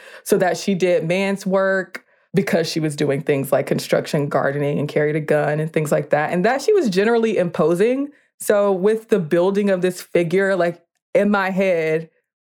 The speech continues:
you have the picture to go along with it. So that picture that Samantha mentioned earlier that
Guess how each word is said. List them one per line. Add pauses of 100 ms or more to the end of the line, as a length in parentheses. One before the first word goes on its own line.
(260)
you
have
the
picture
to
go
along
with
it.
So
that
picture
that
Samantha
mentioned
earlier
that